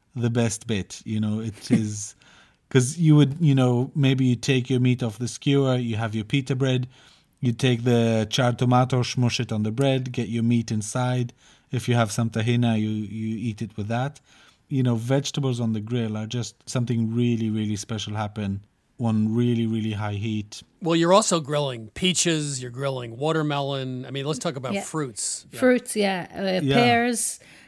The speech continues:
Speaker 2: You know, everything. Like, there's all these things. I think what we really wanted to showcase is that it's not just about taking a piece of meat and, and putting it on fire. So it's not, you know, man, meat, fire thing. It's more
Speaker 1: Mm.
Speaker 2: about
Speaker 1: Mm.
Speaker 2: uh,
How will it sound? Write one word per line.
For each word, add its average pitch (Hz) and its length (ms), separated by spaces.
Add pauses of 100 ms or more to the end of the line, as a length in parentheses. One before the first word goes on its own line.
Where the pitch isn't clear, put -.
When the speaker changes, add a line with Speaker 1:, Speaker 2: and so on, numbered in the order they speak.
(100)
Speaker 2:
You 240 120
know, 262 160
everything. 311 480
Like, 262 300
there's 247 220
all 311 200
these 320 220
things. 294 340
I 226 60
think 294 240
what 330 140
we 330 120
really 285 300
wanted 262 420
to 226 80
showcase 214 520
is 180 140
that 190 140
it's 185 180
not 226 320
just 170 300
about 165 380
taking 233 320
a 208 40
piece 190 240
of 175 80
meat 160 340 (120)
and, 165 320
and 170 400 (480)
putting 190 200
it 160 100
on 165 120
fire. 131 380
So 185 140
it's 170 180
not, 196 220
you 175 100
know, 156 200
man, 156 420
meat, 165 220
fire 156 380
thing. 143 320
It's 185 180
more 226 240
Speaker 1:
Mm. 202 40
Speaker 2:
about 180 420
Speaker 1:
Mm. 156 100 (440)
Speaker 2:
uh, 165 460